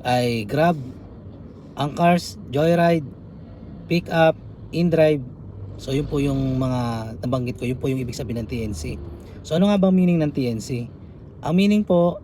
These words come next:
niyan ay letter T, transport, letter N, network, letter C, company. So, T N C, mga tol. Hindi na nila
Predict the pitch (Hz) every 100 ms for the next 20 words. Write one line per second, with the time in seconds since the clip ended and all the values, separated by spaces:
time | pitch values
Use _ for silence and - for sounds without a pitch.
0 | - - 151 143 139 156 156 170 160 -
1 | - - - - - - 180 202 196 180
2 | 165 180 - - - - - - - 143
3 | 165 170 - 156 156 - - - 147 156
4 | 139 143 147 147 147 - - - - 151
5 | 156 147 139 139 - - - 135 147 151
6 | - 135 135 - - - - 139 127 120
7 | 110 104 - - - - - 107 - 147
8 | 120 107 120 107 104 110 104 127 139 139
9 | 135 131 123